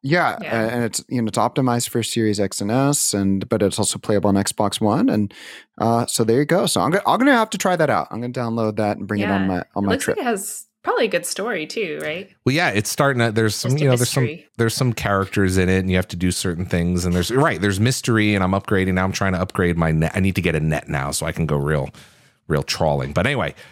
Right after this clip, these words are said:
Speaker 3: that's, that's the one that for some reason is, you know, I've, Jeff, you're, you're, you're a very interesting gamer in terms of, and I, Rebecca, I'd love to hear from you on this as well. Jeff is going deep on a whole series of games. Um, I kinda spend, uh, do the same thing, but just one game.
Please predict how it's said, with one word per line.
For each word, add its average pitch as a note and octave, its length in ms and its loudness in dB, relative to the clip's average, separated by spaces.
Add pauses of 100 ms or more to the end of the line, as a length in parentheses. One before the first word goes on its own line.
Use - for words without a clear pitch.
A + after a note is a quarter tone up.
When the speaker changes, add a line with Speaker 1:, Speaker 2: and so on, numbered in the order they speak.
(120)
Speaker 3:
that's, A#2+ 260 -2
that's B2+ 400 -4
the A#3+ 80 2
one G3+ 160 4
that E3+ 80 4
for - 140 -2
some E3+ 260 -2
reason E3+ 240 4
is, C3+ 160 2 (100)
you A#2+ 160 -2
know, A#2 140 4
I've, B2+ 540 0
Jeff, E3 280 0
you're, E3+ 180 4
you're, G#3 280 0
you're A#3 240 4
a G#3 60 0
very E3 340 2
interesting C3 400 0
gamer A2+ 260 2
in F#2+ 120 0
terms G#2+ 260 2
of, G2+ 80 2
and G#2 140 2
I, G2+ 160 -2
Rebecca, A2+ 380 2
I'd G2+ 60 0
love A2 160 0
to A2 80 0
hear G2+ 120 4
from G#2 160 -2
you F#2+ 80 4
on F#2 80 2
this F2+ 160 -2
as F2+ 100 -4
well. F2+ 180 2 (360)
Jeff C#3+ 240 0
is C3+ 80 2
going A#2 320 2
deep A#2+ 240 0
on G2 100 2
a F2+ 60 2
whole G#2+ 120 0
series G2+ 360 0
of E2+ 160 0
games. G#2 680 2 (100)
Um, F2+ 380 2 (400)
I C#3 80 -2
kinda A3 260 2
spend, A#2 360 0
uh, - 180 -2
do B2 220 2
the B2 80 2
same B2+ 200 0
thing, A#2+ 100 2
but G#2+ 100 0
just G#2 180 -2
one F#2 320 2
game. C#2+ 380 -2